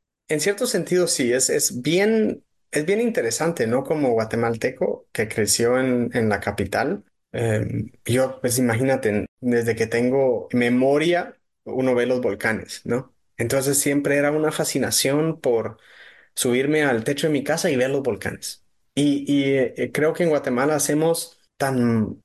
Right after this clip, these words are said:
poco trabajo en lo que es la educación de la parte de las ciencias de la tierra que yo crecí sin tal vez entender el porqué de los volcanes, ¿no? Pero siempre me llamaron mucho la atención y siempre eran ideas de,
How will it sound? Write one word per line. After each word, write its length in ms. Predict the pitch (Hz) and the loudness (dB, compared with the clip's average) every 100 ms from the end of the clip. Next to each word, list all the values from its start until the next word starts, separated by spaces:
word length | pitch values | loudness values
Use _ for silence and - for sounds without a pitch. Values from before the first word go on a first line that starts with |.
| - | -6
poco 280 | 151 196 | -2 -2
trabajo 580 | 196 131 127 151 185 175 | 0 0 0 0 0 0
en 100 | 131 | 0
lo 120 | 120 | -2
que 100 | 120 | 0
es 140 | 127 143 | -2 0
la 200 | 147 135 | 0 2
educación 540 | 120 117 107 - 131 | 0 -4 -4 -2 0
de 60 | 139 | 0
la 140 | 120 | 0
parte 280 | 120 120 143 | -2 -2 0
de 100 | 131 | 0
las 140 | 107 | 0
ciencias 280 | - 127 135 | 0 0 0
de 80 | 139 | 0
la 140 | 104 | -2
tierra 380 | - 131 151 - | 0 0 0 -4
que 300 | - 120 98 | -2 -2 -2
yo 220 | 117 147 | -2 -2
crecí 520 | 147 160 139 165 226 220 | 0 -2 0 -2 -2 0
sin 460 | - 147 131 127 | 0 0 -2 -6
tal 200 | - 120 | -4 -4
vez 160 | 120 131 | 0 0
entender 760 | 151 143 123 113 120 139 147 143 _ | 0 0 0 2 2 0 -4 -10 _
el 180 | - 123 | -4 -2
porqué 420 | 123 120 - 190 | 0 -2 0 2
de 100 | 190 | 2
los 140 | 120 113 | 2 0
volcanes, 520 | 113 113 101 - - | -2 -2 -2 -2 -4
¿no? 200 | 117 - | -6 -2
Pero 180 | 135 131 | -2 0
siempre 360 | - 147 151 151 | 2 0 0 0
me 80 | |
llamaron 320 | 135 123 131 135 | 0 2 2 0
mucho 200 | 135 143 | 0 0
la 60 | |
atención 500 | 127 117 117 127 123 | 0 -2 0 0 0
y 40 | 110 | -2
siempre 440 | - 131 131 131 | -2 -2 0 0
eran 420 | 131 135 135 117 117 | 2 0 0 -2 -2
ideas 380 | 120 117 127 139 | 0 2 2 0
de, 180 | 113 | -2